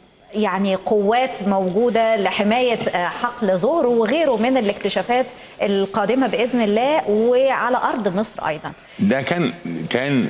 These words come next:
Speaker 2: موجود في الحسبان، والرئيس السيسي كان عامل حسابه على كده،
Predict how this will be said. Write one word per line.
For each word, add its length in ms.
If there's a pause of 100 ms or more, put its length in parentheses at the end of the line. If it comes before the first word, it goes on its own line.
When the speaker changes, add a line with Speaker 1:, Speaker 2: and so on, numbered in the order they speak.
(120)
Speaker 2:
موجود 420
في 60
الحسبان، 640 (680)
والرئيس 340
السيسي 400
كان 180
عامل 260
حسابه 380
على 120
كده، 260